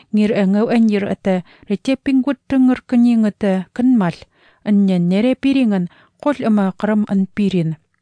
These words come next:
Нир э оравел атремиг сиренгыта ергык. Анкам аннен нере пирингын колым кырым ан пирин. Анкеңете рөйү сесңил э намгылу ан аллон. Минкын кын ратва а этен веет.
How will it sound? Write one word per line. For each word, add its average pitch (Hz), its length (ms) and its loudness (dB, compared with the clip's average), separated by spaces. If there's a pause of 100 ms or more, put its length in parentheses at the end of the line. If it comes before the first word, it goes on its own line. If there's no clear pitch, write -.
(480)
Нир 294 180 2
э 262 160 0
оравел 254 540 0
атремиг 226 560 0
сиренгыта 202 580 -2
ергык. 180 640 -4 (340)
Анкам 190 460 -2
аннен 214 420 2
нере 202 260 0
пирингын 247 520 0 (280)
колым 233 360 -2
кырым 220 320 -2
ан 190 180 -2
пирин. 175 520 -2 (580)
Анкеңете 196 880 -2
рөйү 196 380 0
сесңил 262 460 -4
э 214 180 -2
намгылу 196 560 -2
ан 190 200 -2
аллон. 170 500 -4 (640)
Минкын 277 540 0
кын 240 280 2
ратва 254 420 -2
а 196 180 -2 (220)
этен 254 340 0
веет. 190 460 -2